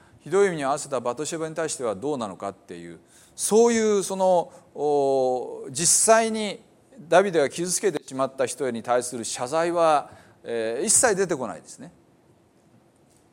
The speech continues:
多分、その普通の感覚だったら、「神様、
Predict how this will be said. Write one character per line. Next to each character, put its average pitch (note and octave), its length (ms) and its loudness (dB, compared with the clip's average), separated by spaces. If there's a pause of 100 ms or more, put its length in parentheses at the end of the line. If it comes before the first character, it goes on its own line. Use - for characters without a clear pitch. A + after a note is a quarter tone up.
(3500)
多 A#3+ 140 0
分、 A3+ 280 0
そ F#3 120 -4
の E3+ 140 -2
普 - 80 -8
通 G#3+ 200 -4
の G#3+ 120 -4
感 G3+ 160 -4
覚 G3 160 -8
だ G#3+ 60 0
っ G3+ 100 -6
た F3 80 0
ら、 E3 160 6
「神 F#3 180 -4
様、 D#3+ 380 2